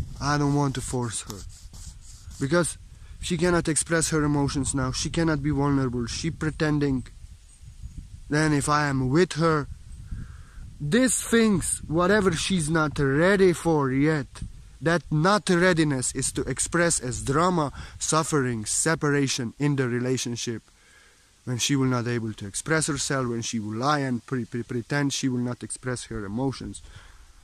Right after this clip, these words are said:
And then, mm, no, this is not love. So, if you're a highly sensitive person, don't worry. You are waiting for your true love, because you're highly sensitive.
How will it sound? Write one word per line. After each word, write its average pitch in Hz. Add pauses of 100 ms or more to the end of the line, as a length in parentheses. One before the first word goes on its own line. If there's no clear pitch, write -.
(100)
And 151
then, 135 (840)
mm, 131
no, 110 (140)
this 120
is 110
not 104
love. 95 (640)
So, 147 (960)
if -
you're 185
a 151
highly 156
sensitive 131
person, 120 (520)
don't 131
worry. 101 (1600)
You 165
are 139
waiting 139
for 120
your 120
true 135
love, -
because 156
you're 156
highly 131
sensitive. 110